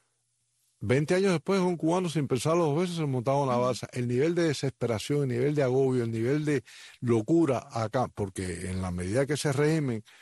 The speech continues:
Speaker 1: toma tiempo, en ma-, en la medida que las personas se desintegran ante la realidad nacional, ante la miseria, el periodo especial,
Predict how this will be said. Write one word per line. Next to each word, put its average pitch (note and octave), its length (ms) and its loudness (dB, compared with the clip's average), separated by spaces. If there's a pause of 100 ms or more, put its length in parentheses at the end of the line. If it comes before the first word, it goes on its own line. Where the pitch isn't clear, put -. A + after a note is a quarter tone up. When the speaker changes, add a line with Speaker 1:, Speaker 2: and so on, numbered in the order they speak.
(340)
Speaker 1:
toma B2+ 300 2
tiempo, D#3+ 400 0
en G#2 80 -2
ma-, G2+ 180 -4
en G2 240 -2
la G2 80 0
medida A2+ 300 2
que D3 100 0
las C3+ 100 0
personas D3 500 -2 (520)
se - 540 0
desintegran A#2 960 0
ante A2 240 -2
la G#2 120 -2
realidad G#2 280 0
nacional, C3 380 0
ante A#2+ 200 0
la G#2+ 100 -2
miseria, A#2+ 680 2
el G#2 100 -2
periodo G#2 300 0
especial, C#3 580 -2